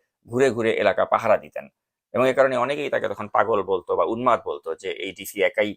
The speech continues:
রাতের বেলা তিনি এলাকায় পাহারা দিয়ে দেখছেন যে এলাকায় কোনো ছিন-, ছিনতাই বা চুরি ঘটনা ঘটছে কিনা, এবং সেটা নিয়ে কিন্তু একটি সংবাদও, আহ, প্রকাশ হয়েছিল। তো তিনি কিন্তু বলেছিলেন যে,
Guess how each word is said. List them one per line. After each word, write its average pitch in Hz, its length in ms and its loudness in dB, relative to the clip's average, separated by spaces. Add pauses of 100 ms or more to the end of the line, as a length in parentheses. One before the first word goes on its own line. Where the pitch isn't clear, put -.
(200)
রাতের 98 260 0
বেলা 95 160 0
তিনি 95 220 -10 (180)
এলাকায় 104 340 0
পাহারা 107 200 2
দিয়ে 98 160 -4
দেখছেন 92 320 -8
যে 98 80 -6
এলাকায় 92 260 -2
কোনো 92 180 -8
ছিন-, 95 340 -12
ছিনতাই 92 340 -2
বা 90 120 0
চুরি 104 260 -6
ঘটনা 87 240 -6
ঘটছে 110 280 -4
কিনা, 85 180 -8 (360)
এবং 143 120 4
সেটা 160 180 0
নিয়ে 156 140 0
কিন্তু 151 180 -2
একটি 147 160 0 (280)
সংবাদও, 147 640 2
আহ, 85 220 0
প্রকাশ 107 380 -6
হয়েছিল। 73 300 -10 (720)
তো 165 60 6 (960)
তিনি 202 180 0
কিন্তু 196 260 -2
বলেছিলেন 117 560 0
যে, 104 140 2